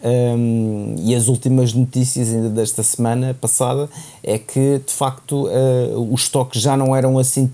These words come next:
tão grandes e estavam cada vez mais a diminuir porque houve muitas pessoas que, com este anúncio,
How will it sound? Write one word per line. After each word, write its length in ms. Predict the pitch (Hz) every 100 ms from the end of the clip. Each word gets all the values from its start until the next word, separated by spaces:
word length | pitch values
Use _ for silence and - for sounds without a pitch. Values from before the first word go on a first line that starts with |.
| -
tão 220 | 135 127
grandes 440 | 127 131 139 131 - - -
e 40 | 117
estavam 300 | - 123 123
cada 180 | 131 123
vez 200 | 127 123
mais 240 | 120 120
a 80 | 123
diminuir 400 | 120 120 117 120
porque 380 | - - 131 127
houve 320 | 120 117 123
muitas 320 | 127 117 113 - -
pessoas 480 | - 131 127 123 127
que, 240 | - 143
com 300 | - 113 117
este 200 | 113 127
anúncio, 380 | 113 117 -